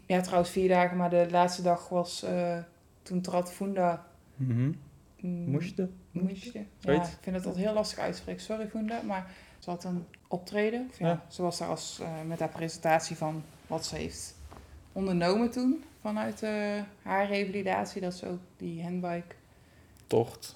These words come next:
Speaker 1: tocht van Amsterdam naar Istanbul heeft gefietst.
Speaker 2: Ja.
Speaker 1: En alles, ja, weet je, haar hele leven zo meegepakt. Eh, en hoe je weer je leven kan oppakken. Dat vond ik wel, dat was een inspirerende presentatie die ze gaf.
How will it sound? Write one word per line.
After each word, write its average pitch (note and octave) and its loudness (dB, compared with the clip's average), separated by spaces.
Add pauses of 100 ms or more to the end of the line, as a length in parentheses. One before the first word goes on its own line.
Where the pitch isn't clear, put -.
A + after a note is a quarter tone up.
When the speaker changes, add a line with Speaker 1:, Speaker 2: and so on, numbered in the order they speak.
(120)
Speaker 1:
tocht G#3 2
van F3 -4 (100)
Amsterdam F3+ -2
naar E3+ -4 (120)
Istanbul D#3+ 0
heeft E3+ -10
gefietst. - -4
Speaker 2:
Ja. C#3 8
Speaker 1:
En F3+ -2
alles, F#3 2
ja, D#3+ 0
weet F3 0
je, G#3 0
haar F3+ 8
hele F#3 2
leven F#3 4
zo F3+ 0 (320)
meegepakt. F3 -2
Eh, F3+ -10 (240)
en F3+ 0
hoe F#3+ 2
je F3 2 (720)
weer F3 0
je E3+ 2
leven F3 4
kan D#3+ -2
oppakken. E3+ 0
Dat E3+ -4
vond F3+ -6
ik F3+ 0
wel, E3+ 0
dat E3+ -8
was F#3 -2
een - -2
inspirerende F#3+ 2
presentatie D#3 -8
die D#3 -10
ze D3+ -10
gaf. F#3 -8